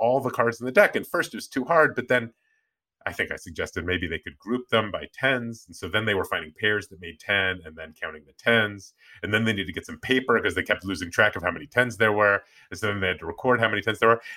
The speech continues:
And it ended up being an incredibly rich, incredibly rich project that just came out of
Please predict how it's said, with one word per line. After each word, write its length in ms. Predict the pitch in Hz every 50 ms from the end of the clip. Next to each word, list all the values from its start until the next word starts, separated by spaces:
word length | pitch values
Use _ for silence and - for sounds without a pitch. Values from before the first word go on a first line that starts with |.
| -
And 100 | - 160
it 40 | 185
ended 180 | 220 262 370 381
up 60 | 370
being 160 | 254 190 135
an 80 | 117 110
incredibly 880 | 113 - 240 113 _ - - - - 294 302 330 285 - 131 127 113
rich, 640 | 104 107 143 214 190 113 - - - - - - _ _ _ _ _ _ _ _ _
incredibly 640 | 117 120 110 110 127 117 117 - 180 190 220 175 123
rich 320 | 104 127 131 - - _
project 680 | - - 139 147 208 240 233 - 87 71 - - - 104
that 200 | 98 107 - -
just 240 | - 143 135 - -
came 280 | - - 120 127 139 123
out 160 | 101 87 82
of 140 | 80 76